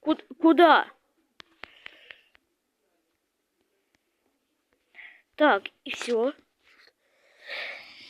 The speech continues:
Так, у мене тут кувшин з, з тако-, з таким цвіточком, не, е, не можу вспомнити, що за цвіточок.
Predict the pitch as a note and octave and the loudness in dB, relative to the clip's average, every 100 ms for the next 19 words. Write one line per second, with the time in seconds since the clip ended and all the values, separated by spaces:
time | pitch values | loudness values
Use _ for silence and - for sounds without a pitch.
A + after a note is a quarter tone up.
0 | - _ _ _ _ _ _ _ _ _ | -20 _ _ _ _ _ _ _ _ _
1 | _ _ - - - - - - _ _ | _ _ -14 -14 -8 -4 -4 -6 _ _
2 | _ - - _ _ - - D#4+ B3 G#3+ | _ -16 -16 _ _ -20 0 4 4 2
3 | _ _ _ _ C4+ D4+ G#4+ F#4+ C4 C#4+ | _ _ _ _ 0 2 2 0 0 -4
4 | A3+ - C#4 B3 - C4 A#3+ B3 E4 E4 | -4 -10 -10 -10 -12 -8 -6 -6 -8 -10
5 | - _ - C#4+ - C#4 - C4+ C4 B3+ | -18 _ -4 -4 -2 -6 0 0 0 -6
6 | - - C4 B3 B3 - - C4 C4 C4 | -10 -10 -8 -8 -10 -14 -10 -10 -6 -4
7 | C4 - B3 A#3+ A#3 B3+ - F3+ B3 B3+ | -4 -6 -10 -10 -6 -4 -2 2 4 2
8 | A#3+ B3 A#3+ B3 B3+ - - _ B3 A#3 | 0 -4 -6 -6 -8 -10 -20 _ -2 -2
9 | A3+ A#3+ - A3+ B3 B3 _ B3 A#3+ A#3+ | -6 -8 -10 -10 -8 -10 _ -12 -8 -6
10 | A#3+ C4+ | -6 -6